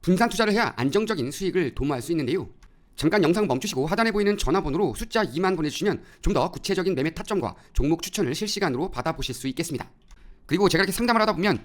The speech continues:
이런 고점에서 물려있는 분들이 참 많으신 것 같습니다. 혼자 고민만 하다가 손실 보지 마시고 돈 드는 거 아니니까요. 문자 주셔서 직접 어디가 지지 라인인지 어느 라인이 저항 라인인지 꼼꼼하게 설명 들으시면서 투자 포인트를 잡는 게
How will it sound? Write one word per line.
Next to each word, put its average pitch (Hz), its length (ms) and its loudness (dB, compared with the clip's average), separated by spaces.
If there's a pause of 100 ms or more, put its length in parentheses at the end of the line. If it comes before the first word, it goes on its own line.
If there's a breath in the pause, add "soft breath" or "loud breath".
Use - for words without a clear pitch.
(120)
이런 220 240 4
고점에서 - 720 0
물려있는 170 260 2
분들이 160 160 0
참 175 180 -2
많으신 131 280 -4
것 139 60 -2
같습니다. - 320 -6 (380 soft breath)
혼자 180 220 2
고민만 160 400 2
하다가 143 360 0 (120)
손실 233 360 2
보지 202 220 0
마시고 113 440 0 (180 loud breath)
돈 196 140 4
드는 220 160 0
거 214 80 6
아니니까요. 147 480 2 (320 soft breath)
문자 156 300 0
주셔서 143 360 -2
직접 - 260 0
어디가 190 240 0
지지 185 220 -6
라인인지 143 500 0 (140 loud breath)
어느 143 180 0
라인이 151 260 4
저항 127 280 0
라인인지 107 520 -2 (160 loud breath)
꼼꼼하게 226 520 4
설명 208 280 0
들으시면서 147 480 -2
투자 - 180 -4
포인트를 185 340 -2
잡는 127 200 2
게 151 200 2